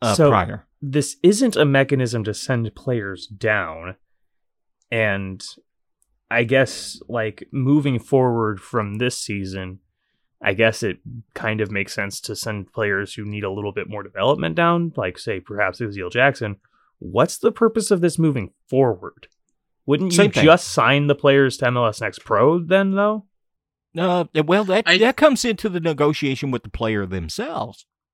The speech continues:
Speaker 3: This just, this just seems to be, like, all these, like, these rules, uh, specifically the ones dealing with going back and forth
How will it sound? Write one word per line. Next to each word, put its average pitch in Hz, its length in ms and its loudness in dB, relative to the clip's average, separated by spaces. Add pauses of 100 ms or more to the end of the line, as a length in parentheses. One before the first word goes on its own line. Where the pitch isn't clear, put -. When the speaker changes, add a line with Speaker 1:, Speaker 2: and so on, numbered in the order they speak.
(960)
Speaker 3:
This 165 160 -12
just, - 400 -16
this - 160 -8
just 220 220 -6
seems 190 260 -6
to 170 100 -6
be, 139 520 -8
like, 123 180 -8
all 127 180 -4
these, 131 280 -10 (100)
like, 131 220 -4 (100)
these 120 260 -10
rules, 139 680 -10 (260)
uh, 117 240 -6
specifically 160 640 -4
the 127 100 -6
ones 123 320 -4
dealing 131 260 -4
with 120 140 -6
going 123 220 -4
back 113 240 0
and 117 100 -10
forth 113 200 -12